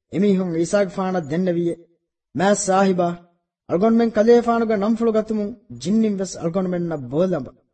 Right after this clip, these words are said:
ಈಸಾಗ ಫಾಣು ವಿದಾಳವಿಯೆ. ವಿದುವರಕುಂ ಎಳಿ ಹೊಣೆಫ್ಫದ್ಯಾಂ ಇಬ್ಲೀಸ್ ಉಡುಂ ಬಿಮ ವೆಟ್ಟೆನಿಕುಂ ಅಹರೆನ್ ದುಷಿ. ಹರ್ಫಯಾನ ಗುಲಂದಾಶಿಗ ಮಚ್ಚ ಫ್ಯಾನ್ ಅರ ಚಿಸ್ ಚಿಸ್ ಕೊಲ್ಲುಮರ ಶತಾನಾಗ ಹುರಿಹಾ ಬಾರೆನ್ ನೆತಿಕೊಲ್ಲುಮಂ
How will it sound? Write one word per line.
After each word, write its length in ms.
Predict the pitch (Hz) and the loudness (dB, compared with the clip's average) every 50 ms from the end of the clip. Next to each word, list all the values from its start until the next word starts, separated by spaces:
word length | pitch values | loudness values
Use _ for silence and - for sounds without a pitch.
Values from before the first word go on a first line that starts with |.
| _ _ _ _ _ _ _ _ _ _ _ _ _ - | _ _ _ _ _ _ _ _ _ _ _ _ _ -8
ಈಸಾಗ 300 | 147 - - 196 196 180 | -4 0 2 0 0 0
ಫಾಣು 260 | 180 208 202 202 202 | -2 -2 -2 0 0
ವಿದಾಳವಿಯೆ. 580 | 190 180 202 214 220 220 214 208 220 214 214 214 - _ _ _ _ _ _ _ _ _ _ _ _ _ 117 | 0 2 4 6 6 6 4 2 0 -2 -4 -4 -6 _ _ _ _ _ _ _ _ _ _ _ _ _ 0
ವಿದುವರಕುಂ 680 | 131 170 196 226 233 233 226 233 226 233 226 226 226 | 0 2 2 4 4 4 4 4 2 2 0 2 4
ಎಳಿ 180 | 226 233 226 | 4 2 2
ಹೊಣೆಫ್ಫದ್ಯಾಂ 720 | 196 190 196 220 233 226 - - 240 226 214 233 226 233 220 | 2 2 2 2 2 0 0 -2 -2 0 2 0 0 0 -2
ಇಬ್ಲೀಸ್ 480 | 220 208 202 226 226 226 226 220 226 - - | -4 -2 0 2 4 4 2 2 -2 -6 -4
ಉಡುಂ 400 | 185 202 208 247 240 220 185 156 | -2 2 2 4 2 2 2 2
ಬಿಮ 160 | 170 202 233 240 | 2 4 4 4
ವೆಟ್ಟೆನಿಕುಂ 600 | 226 202 202 214 214 - 220 214 208 202 208 202 202 | 2 2 -2 -2 -2 -2 -4 -4 -2 -2 -4 -4 -2
ಅಹರೆನ್ 380 | 190 196 208 202 196 190 185 | 0 0 2 2 0 0 0
ದುಷಿ. 180 | 180 170 - 196 - - _ _ _ _ _ _ _ _ _ _ _ _ _ _ _ _ _ | -2 -4 -4 -10 -14 -14 _ _ _ _ _ _ _ _ _ _ _ _ _ _ _ _ _
ಹರ್ಫಯಾನ 580 | 156 185 208 180 220 208 208 202 202 202 190 180 | 0 0 2 4 4 4 6 6 4 2 0 0
ಗುಲಂದಾಶಿಗ 680 | 170 165 170 208 226 220 208 214 214 208 214 226 214 | 0 2 2 2 2 4 4 4 4 4 2 0 2
ಮಚ್ಚ 300 | 214 214 214 208 208 - | 2 0 0 0 0 -2
ಫ್ಯಾನ್ 460 | 220 208 - - 202 202 220 226 220 220 | -4 -4 -2 -6 -4 -2 -2 0 2 2
ಅರ 240 | 214 214 214 208 | 2 4 2 2
ಚಿಸ್ 260 | 202 208 - - 240 - | 0 -2 -4 -6 -6 -6
ಚಿಸ್ 220 | - 240 220 - | -8 -8 -6 -2
ಕೊಲ್ಲುಮರ 560 | - 220 214 214 208 208 202 196 196 190 185 | -2 -2 0 0 -2 -2 0 0 0 0 0
ಶತಾನಾಗ 840 | 175 - - 190 190 185 - 220 233 233 233 233 226 220 202 190 170 | -2 -2 -2 -2 -2 0 2 2 4 4 4 4 2 2 0 0 -2
ಹುರಿಹಾ 400 | 190 220 233 226 226 233 220 196 | 0 0 0 2 4 4 2 4
ಬಾರೆನ್ 420 | 180 196 196 196 196 180 160 156 | 2 2 2 2 0 -2 -2 -2
ನೆತಿಕೊಲ್ಲುಮಂ 640 | 175 196 190 233 - 226 214 196 196 190 185 185 | -2 -2 -2 -2 -2 -2 -2 -2 -2 -4 -4 -6